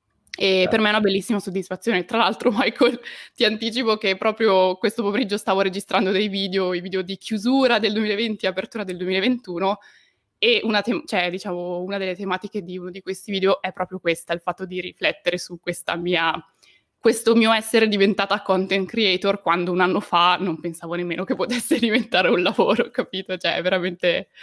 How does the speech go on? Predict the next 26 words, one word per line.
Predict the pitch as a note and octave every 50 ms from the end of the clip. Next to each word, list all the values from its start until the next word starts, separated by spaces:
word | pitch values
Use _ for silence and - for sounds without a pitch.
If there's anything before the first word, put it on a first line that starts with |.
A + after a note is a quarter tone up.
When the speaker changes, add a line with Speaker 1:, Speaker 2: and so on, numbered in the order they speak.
| - - - - _
Speaker 1:
assurdo | - G3+ G3+ - - - G#3 F3+ F#3 F#3+ F3+ F3+ F3+
se | - F3+
ci | F#3+ - F#3+
penso. | - F3+ E3+ E3 E3+ F3+ - - - F3+ - _ _ _ _ _ - _ _ _ _ _
Speaker 2:
Certo, | - - C3 B2 A2+ G#2 - A2+ - - - - _
ma | - C3+ C3
tra | D3 E3
l'altro, | G3+ A3+ G#3 - C#3+ A#2 A2 G#2+ - - _ _ _
ehm... | B2+ A#2+ A2+ A2 A2 A2 A2 G#2+ G#2+ G#2+ G#2+ G#2 G#2 G#2 G#2 G2+ G#2+ G#2+ G#2 - - - - _ _ _ _ _ _
Allora, | - C#3+ D3+ C#3+ A#2+ A2 - -
anzitutto | C3+ C#3+ C#3 - - C4 B3+ E4+
volevo | F3+ C3 A2 G#2+
chiederti | - - F#2+ F#2 F#2+ - - G2 F#2
una | F#2 G2 G2+ G#2 G#2
co-, | - G#2
Speaker 1:
Mhm. | G#2+ G#2+ A2+ C3
Speaker 2:
vado | - C#3 D3+ D3
per | C#3 D3
ordine | D3+ D#3+ D#3 D#3+ D3+
perché | C3 C3 A#2+ - A#2+
ho | A2+ A2+ A2+
un | A#2+
sacco | A#2 - B2+ - D3+
di | C3 A#2+ A#2
cose. | - C3 - - C#3
Speaker 1:
Vai, | A3 A3 A3 A3